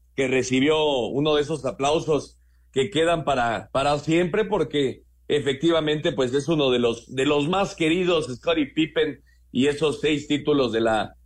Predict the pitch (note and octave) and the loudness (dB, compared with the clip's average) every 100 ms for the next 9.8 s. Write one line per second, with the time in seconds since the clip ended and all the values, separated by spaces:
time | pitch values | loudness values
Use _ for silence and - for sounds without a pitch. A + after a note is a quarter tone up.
0 | _ - C#3 C#3 D#3+ F3 D#3+ D#3 E3 E3+ | _ -4 0 2 2 2 2 2 2 2
1 | D3+ C#3+ D#3 D#3 C#3 D3+ D#3 B2+ A2+ A2+ | 2 2 2 2 2 0 0 0 -2 -4
2 | C3 D#3+ F3+ F3+ C#3+ F3 G3 F3+ D3+ C3+ | -2 0 0 -2 0 2 2 0 -2 -4
3 | C3 C3 B2 F3+ E3+ D#3+ C#3 F3+ G3 A3 | -4 -6 -4 -2 -2 -8 -4 0 2 2
4 | A#3 A#3 _ _ - D#3+ F3+ A3+ G3+ F#3 | 0 -4 _ _ -2 0 2 0 0 0
5 | D3+ E3 D#3+ E3 G#3+ A#3+ C4 B3 B3+ D3 | 0 0 0 0 0 2 2 0 -2 -4
6 | D#3 D#3 D3+ D3+ D3+ D3+ D3 C#3 C#3+ D3+ | 0 2 2 2 4 4 2 0 -4 -4
7 | D3+ C#3+ - G#3 B3+ A#3+ - D#3+ D3 C3+ | -2 -4 -6 -4 -2 -2 -4 -4 -4 -2
8 | C#3+ C#3+ F3+ A#3+ A3+ D3 F3 A3 F#3+ E3 | -4 0 0 0 -4 -2 0 2 2 2
9 | G3 G3 C#3 - G#3+ F#3+ G3 G3 | 2 0 -4 -2 0 2 0 -4